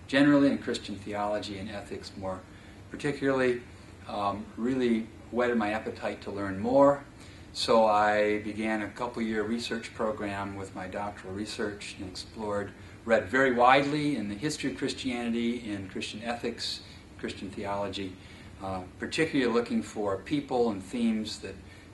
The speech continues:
uh, connected with, uh, environmental issues of one way or another. I also read environmental history, environmental philosophy, so I was coming at it from that point of view. I also began to reread the Bible.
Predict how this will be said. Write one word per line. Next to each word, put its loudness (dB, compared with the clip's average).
uh, -4
connected -6
with, -6
uh, -4
environmental -4
issues -8
of -12
one -10
way -10
or -12
another. -10
I -8
also -2
read 0
environmental -6
history, 2
environmental -4
philosophy, -2
so -12
I -6
was -8
coming -6
at -2
it -10
from -12
that -8
point -12
of -14
view. -12
I 2
also 8
began 4
to 0
reread 2
the -4
Bible. 4